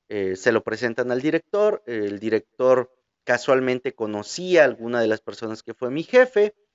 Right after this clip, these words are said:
le habló y le dijo, "Oye, fíjate que tengo aquí el currículum de Hazael Osorio". "Ah, el pinche negro". Sí, eh, bueno, no sé si así contestó el director, ¿no?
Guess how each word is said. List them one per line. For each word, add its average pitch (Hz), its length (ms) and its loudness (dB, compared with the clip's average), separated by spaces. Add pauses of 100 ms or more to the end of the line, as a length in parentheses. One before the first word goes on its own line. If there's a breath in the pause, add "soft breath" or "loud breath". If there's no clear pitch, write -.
(260)
le 104 160 0
habló 165 320 4
y - 40 0
le 139 60 0
dijo, - 280 -8
"Oye, 214 340 2
fíjate 185 400 -4
que 139 100 -16
tengo 151 240 -8
aquí 147 140 -12
el 143 100 -12
currículum 165 560 -12
de 139 360 0
Hazael 104 880 0 (360)
Osorio". 98 520 -6 (380)
"Ah, 269 260 4
el 240 100 0
pinche 240 280 -6
negro". 196 340 -4
Sí, 175 400 -6
eh, 110 200 -6
bueno, 120 280 2
no 98 120 -6
sé 101 120 -10
si 98 180 -10 (480)
así 107 220 -12
contestó 104 420 -12
el 98 80 -14
director, 120 360 -12
¿no? 110 140 -16